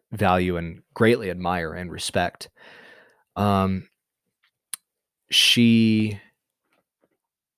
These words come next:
she broke down, um, some things, some changes that were happening during the job. And, uh, <laughs> uh, funny enough,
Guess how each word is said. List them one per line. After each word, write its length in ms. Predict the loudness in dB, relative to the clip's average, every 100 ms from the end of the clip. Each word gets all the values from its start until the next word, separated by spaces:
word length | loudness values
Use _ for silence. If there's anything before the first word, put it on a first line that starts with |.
| _ _ _ _ _ -10
she 200 | -2 0
broke 420 | 2 4 4 4
down, 580 | 2 4 2 0 -2 -8 _ -12
um, 520 | -8 -6 -8 -10 -14 _ _ _ _ _ _ _ -20 -16 -6
some 200 | -4 -2
things, 420 | -2 -2 -6 -10 -8
some 220 | -4 -4
changes 560 | -2 -2 -2 -4 -12 -16 -8
that 140 | -6
were 100 | -4
happening 400 | -2 -2 -4 -10
during 200 | -10 -10
the 60 | -8
job. 300 | -8 -8 -10 _ -20 -20 -20 -20 _ -6
And, 520 | 0 0 0 -6 -12 _ _ _ _ _ -10
uh, 300 | -6 -4 -6 -6
<laughs> 340 | -4 0 0
uh, 240 | 0 0 0 0
funny 300 | -2 2 2
enough, 300 | 2 0 -2